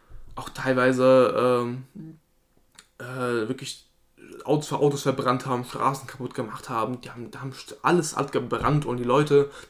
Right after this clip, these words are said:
die Bürger haben sich gewehrt, die Polizisten haben sich gewehrt und es war ihnen sehr, ge-, sehr schwer, gegen diese Gruppe vorzugehen.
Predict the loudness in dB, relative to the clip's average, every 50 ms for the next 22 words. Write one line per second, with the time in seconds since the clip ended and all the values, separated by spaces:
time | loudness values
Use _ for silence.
0 | _ -12 0 4 6 8 8 8 6 6 4 4 2 0 -2 0 0 0 2 4
1 | 2 4 2 2 -2 -4 -10 -18 -20 -8 -4 -2 0 0 0 0 0 0 0 -2
2 | -2 -2 -2 0 2 4 4 4 2 0 -2 -10 -20 -20 -14 _ -8 -6 -4 0
3 | 2 2 2 4 4 4 4 4 4 4 4 4 4 4 4 2 2 2 0 2
4 | 2 2 2 0 0 -2 -4 -4 -4 -4 -2 -2 -2 4 6 6 6 6 4 -2
5 | -10 _ _ _ _ -4 0 0 0 0 0 -4 -4 -4 -6 -6 -8